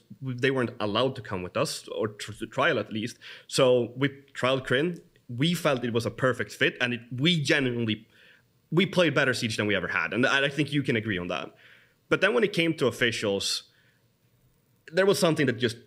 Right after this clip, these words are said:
wasn't clicking. I think that you had nerves. I think that we as a team were also in a pressured position to perform because we obviously had been having a rough state. And then things just didn't work out. I think that, uh, we had,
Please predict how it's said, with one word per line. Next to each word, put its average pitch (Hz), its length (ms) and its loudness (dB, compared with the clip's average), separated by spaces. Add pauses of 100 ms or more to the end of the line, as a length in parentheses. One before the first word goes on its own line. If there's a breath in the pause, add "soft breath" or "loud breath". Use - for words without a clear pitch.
(140)
wasn't 98 360 -2
clicking. 82 460 -6
I 127 160 2
think 127 200 0
that 120 120 0
you 117 260 0
had 113 160 0
nerves. 160 420 0
I 117 140 2
think 113 220 -2
that 107 160 -4
we 127 220 0
as 113 120 0
a 104 60 -4
team 123 420 -2
were 110 140 0
also 117 200 -2
in 107 60 0
a 95 60 -4
pressured - 360 -4
position 107 600 -4 (320 soft breath)
to 107 220 -2 (100)
perform 143 500 0
because 113 300 -4
we 113 80 2
obviously 104 340 -2
had 101 220 -4
been 107 100 -8
having 101 240 -4
a 101 80 -4
rough 101 220 -6
state. 160 480 -2 (520 loud breath)
And 123 160 0
then 127 720 2 (640)
things 160 340 2
just - 360 -4
didn't 143 260 2
work 127 200 2
out. 107 400 -2
I 123 100 0
think 120 220 -2
that, 120 260 -4
uh, 110 400 2 (460 loud breath)
we 127 100 0
had, 117 200 -2